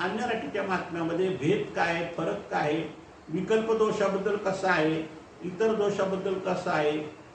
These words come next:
आणि ज्ञान भक्ती वैराग्य हे दैवराशीमध्ये मोचक आहे आणि ज्ञान भक्ती वैराग्य हे देवतेच्या ठिकाणी म्हणजे कर्मराजच्या ठिकाणी कसं आहे, अमोचक आहे, म्हणजे त्याला प्राप्ती होत नाही.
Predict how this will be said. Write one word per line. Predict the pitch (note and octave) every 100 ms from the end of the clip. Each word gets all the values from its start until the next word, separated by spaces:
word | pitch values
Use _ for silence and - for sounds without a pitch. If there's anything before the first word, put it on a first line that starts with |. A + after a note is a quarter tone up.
| -
आणि | D3+ F#3 A3
ज्ञान | F#3+ D3+ F#3 A3
भक्ती | A3 A3 A3
वैराग्य | A3 G3+ G3+ G3+ F#3+ G#3 G#3+ A3 - - - - F3+
हे | G#3 A3 A3+ A3+ - - - - - - -
दैवराशीमध्ये | C#3 G3 A3+ A3 - A3 A3 A3
मोचक | G3 G#3 A3 - B3 A#3
आहे | G3 E3+ F3+ F3+ - - - -
आणि | D#3 F#3
ज्ञान | D#3 F3+ A3 A3+
भक्ती | A3 A3
वैराग्य | G#3+ G3+ F#3+ G3 F#3
हे | G3+ E3
देवतेच्या | F#3 F#3 F#3+ F#3+ F#3+
ठिकाणी | F#3 F#3 F3+
म्हणजे | F#3 F#3
कर्मराजच्या | F#3+ E3+ E3+ F3+ E3 F#3+
ठिकाणी | F3+ D#3+ - D#3+
कसं | D#3+ E3 F3
आहे, | - -
अमोचक | G2+ G#3+ F#3 E3+ -
आहे, | G2 -
म्हणजे | - D#3
त्याला | F3 F#3
प्राप्ती | - F3 - F3+ D#3
होत | D#3
नाही. | -